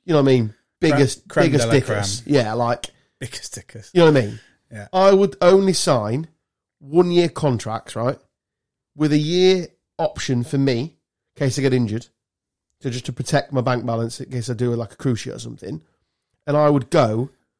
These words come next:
Speaker 1: in a fifteen-year career, whatever it is, to all the best sides in Europe and just play for one year. But I'd do, like, Napoli, like Maradona. I'd do Juventus. I'd do, I'd, I'd even end up at Rangers or something, or Celtic. And then, like, I'd just do all the top clubs. Imagine that career.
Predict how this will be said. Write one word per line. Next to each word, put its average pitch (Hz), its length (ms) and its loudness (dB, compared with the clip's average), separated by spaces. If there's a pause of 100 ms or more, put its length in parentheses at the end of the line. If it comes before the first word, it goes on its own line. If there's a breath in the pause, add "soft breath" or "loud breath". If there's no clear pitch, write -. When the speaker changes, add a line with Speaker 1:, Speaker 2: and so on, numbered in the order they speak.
(500)
Speaker 1:
in 147 160 4
a 135 220 2 (320)
fifteen-year 143 600 2
career, 131 260 2
whatever 107 240 -6
it 107 60 -6
is, - 180 -8 (360)
to - 120 -16 (160)
all 156 240 2
the 139 80 2
best 127 260 0
sides 131 300 2
in 120 80 -2
Europe 120 260 2
and 107 80 -8
just 110 140 -14
play 117 140 -4
for 107 100 -12
one 117 160 -4
year. 110 220 -6 (720)
But 139 100 0
I'd 127 100 0
do, 139 140 2
like, 120 200 2
Napoli, 139 560 -2
like 117 340 -2
Maradona. 120 580 -2 (360)
I'd 123 120 -12
do 131 120 0
Juventus. 113 720 -2
I'd 110 120 -8
do, 117 320 -4
I'd, 143 260 0
I'd 156 80 4
even 160 200 2
end 143 160 2
up 123 100 -2
at 131 80 -6
Rangers 123 340 0
or 110 60 -6
something, 107 260 -8
or 110 80 -8
Celtic. - 540 -8 (480 soft breath)
And 127 140 -2
then, 123 180 0
like, 117 320 0
I'd 120 80 -10
just - 140 -6
do 156 100 2
all 151 240 6
the 131 80 4
top - 240 -2
clubs. 110 340 -4
Imagine 202 380 -2
that 202 200 0
career. 135 340 0